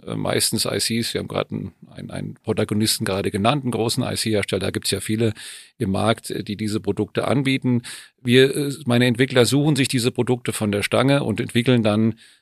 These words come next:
eine Stromversorgung. Und wir haben einfach gesagt, okay, das ist nicht der ideale Weg. Weil, äh, diese I Cs sind primär entwickelt für Lösungen im Consumer-Bereich, im Automotive-Bereich, da wo die Volumen sind, vielleicht auch in der Artificial Intelligence zum Beispiel.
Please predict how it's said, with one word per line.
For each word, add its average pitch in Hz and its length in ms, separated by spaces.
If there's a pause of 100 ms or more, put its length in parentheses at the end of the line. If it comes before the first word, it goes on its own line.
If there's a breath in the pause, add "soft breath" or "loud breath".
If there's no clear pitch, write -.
(100)
eine 110 200
Stromversorgung. 101 640
Und 101 120
wir 120 140
haben 135 140
einfach 113 300
gesagt, 107 340
okay, 120 340 (340)
das - 180
ist 143 160
nicht 127 140
der 120 100
ideale 110 420
Weg. - 260 (880)
Weil, 113 440
äh, 120 180
diese 123 300
I 117 100
Cs 127 300
sind 110 140
primär 127 340
entwickelt 117 400
für 110 340 (400 loud breath)
Lösungen 110 440
im 101 40
Consumer-Bereich, 113 920
im 120 100
Automotive-Bereich, 107 880
da 104 200
wo 104 100
die 101 100
Volumen 120 320
sind, 120 240
vielleicht - 320
auch 101 160
in 98 140
der 92 240 (380 loud breath)
Artificial 107 480
Intelligence 123 560
zum 120 120
Beispiel. 110 480